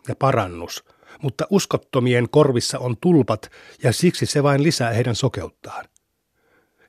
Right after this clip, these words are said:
He kuulevat sen vain kuin kaukaisen huudon. Moosekselle me annoimme kirjan, ja siitä on ryhdytty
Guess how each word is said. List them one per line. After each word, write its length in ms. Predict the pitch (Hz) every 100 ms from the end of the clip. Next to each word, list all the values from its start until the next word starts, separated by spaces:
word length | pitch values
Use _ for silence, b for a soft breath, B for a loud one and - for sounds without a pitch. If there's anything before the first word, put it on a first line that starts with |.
| 147
He 40 |
kuulevat 460 | - 214 180 127 123
sen 240 | 160 147
vain 280 | 143 143 131
kuin 320 | 127 120 117
kaukaisen 720 | - 151 139 - 107 104 107 90
huudon. 580 | 135 101 87 - - _ _ _ _ _ _ _ _ _ b b b
Moosekselle 720 | - 165 165 - - 156 151
me 140 | 147 147
annoimme 420 | 151 147 139 139
kirjan, 480 | - 165 139 127 123 B B
ja 60 | 127
siitä 360 | 175 156 143
on 140 | 131 123
ryhdytty 420 | 147 123 113